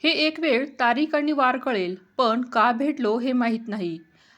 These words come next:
आपण भेटणं हे विधिलिखित होतं. मला पाहता क्षणी तू आवडली. का असं म्हणू की तुझ्या साधेपणात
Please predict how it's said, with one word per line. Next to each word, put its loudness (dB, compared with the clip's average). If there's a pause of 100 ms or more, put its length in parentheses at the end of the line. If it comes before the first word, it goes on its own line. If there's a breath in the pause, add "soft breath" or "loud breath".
(120)
आपण 2
भेटणं 0
हे -2
विधिलिखित -2
होतं. -6 (360 soft breath)
मला 2
पाहता -2
क्षणी -4
तू -6
आवडली. -2 (340 soft breath)
का 2 (240)
असं 0
म्हणू -2
की -2
तुझ्या -2
साधेपणात -2